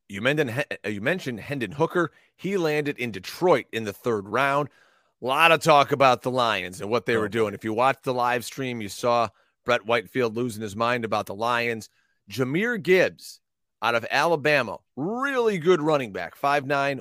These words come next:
Speaker 1: one ninety-nine, twelve overall. Some say they had a higher grade on, uh, Jahmyr Gibbs,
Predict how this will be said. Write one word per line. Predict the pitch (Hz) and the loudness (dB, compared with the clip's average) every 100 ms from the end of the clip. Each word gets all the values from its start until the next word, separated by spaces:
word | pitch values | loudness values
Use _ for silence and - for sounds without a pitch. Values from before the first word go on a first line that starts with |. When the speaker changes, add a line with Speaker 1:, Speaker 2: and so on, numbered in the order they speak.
| - | -10
Speaker 1:
one | 110 147 156 | -4 -2 -2
ninety-nine, | 147 143 131 123 127 117 101 _ _ _ - | -2 -2 -4 -4 -4 -4 -6 _ _ _ -20
twelve | - - 113 123 147 196 214 226 190 - 135 | -20 -14 -2 2 4 6 4 2 -4 -8 -4
overall. | 165 185 165 147 131 139 127 92 78 - _ _ _ | -2 -2 0 2 4 6 4 2 -4 -10 _ _ _
Some | - - 180 208 | -12 0 0 0
say | - 202 185 | -2 -2 0
they | 185 | -2
had | 165 156 | -4 -4
a | 123 | -6
higher | 165 - 147 190 180 | -10 -10 -6 -4 -4
grade | 127 110 143 170 175 | -6 -4 -2 -2 -4
on, | 156 156 151 _ _ _ _ - | -6 -6 -10 _ _ _ _ -4
uh, | 117 104 | -4 -4
Jahmyr | 104 127 156 151 107 | -10 -8 -4 -4 -4
Gibbs, | 147 160 147 135 | -2 -2 -2 -16